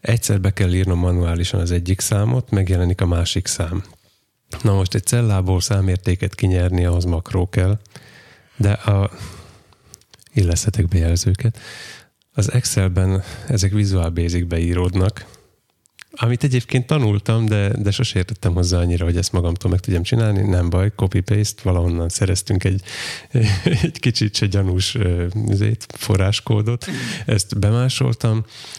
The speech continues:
kinyeri a, a számsort, innentől billentyűk, tehát mind, arra megyek rá, hogy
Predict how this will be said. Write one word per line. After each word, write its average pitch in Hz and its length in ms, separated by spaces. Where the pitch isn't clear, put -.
kinyeri 101 380
a, 87 220
a 90 220
számsort, 90 800
innentől 95 540
billentyűk, 92 480
tehát - 180
mind, 120 260
arra 117 300
megyek 98 340
rá, 104 160
hogy 98 300